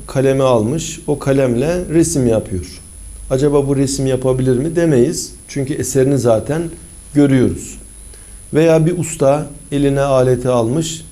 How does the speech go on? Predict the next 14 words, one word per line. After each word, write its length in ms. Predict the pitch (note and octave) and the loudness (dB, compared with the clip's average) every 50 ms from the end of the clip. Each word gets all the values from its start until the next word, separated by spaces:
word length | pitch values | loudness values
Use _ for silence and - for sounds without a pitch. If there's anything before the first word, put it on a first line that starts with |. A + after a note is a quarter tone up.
| - - - - - - - - | -20 -20 -20 -20 -20 -20 -10 -6
eser 320 | D3 C3 - F3+ E3+ E3 D#3 | -4 -2 2 2 2 2 2
meydana 380 | C#3+ C3 B2 A2+ A#2 A2+ A2 | 2 2 2 0 0 -2 -2
getiriyor. 600 | G#2+ G2 G2 F#2 - - F#2 F#2 F2+ E2+ - - - - | -2 -2 -2 -4 -4 -6 -6 -6 -6 -6 -8 -10 -8 -6
"Acaba 300 | B2+ A#2+ C#3 C3 B2+ B2+ | -4 0 0 2 2 2
yapabilir 480 | B2 B2 B2 B2 A#2+ A#2 A#2+ B2 B2 | 2 0 0 -2 -2 0 0 0 0
mi?" 180 | A#2+ A#2 G#2+ G2 | 0 -2 -2 -2
demeyiz. 520 | G#2+ G#2+ A#2+ C3+ D#3 F3 F3+ F3 - - - - - - - - | -2 -2 -2 -2 -2 -2 -2 -4 -6 -12 -14 -20 -20 -16 -6 -2
Yaptığı 380 | C#3 B2+ B2+ B2+ - C#3+ - - | -2 -2 -2 -2 -2 -2 0 0
eser, 440 | - G2+ - - C#3+ D#3 E3+ - - - - - - - - - - - - - - - | 0 0 0 -2 0 -2 -2 -4 -8 -18 -20 -20 -20 -20 -20 -20 -20 -20 -20 -16 -10 -8
e, 100 | A2+ A#2+ | -6 -4
onun 560 | - C#3 C#3+ D3 D3 C#3 B2+ A#2+ - - - - - - - - - - G2+ G#2+ | -2 0 2 2 2 2 2 0 -2 -6 -10 -14 -16 -18 -18 -18 -16 -10 -4 -2
gücünün 600 | C3 B2 C3 C3 A#2+ C3+ E3 F#3 F#3+ F#3 E3+ D#3 | -2 0 0 0 0 0 0 -2 -2 -4 -4 -4
bir 60 | D#3+ | -2
göstergesidir. 1040 | D3+ D3+ C#3 - - - C3+ B2+ A#2+ A2+ A#2+ A#2 A#2+ - G#2 D#2+ F2 - - - - | 0 0 -2 -2 0 0 2 2 2 2 0 -2 -2 -4 -6 -8 -8 -12 -14 -16 -20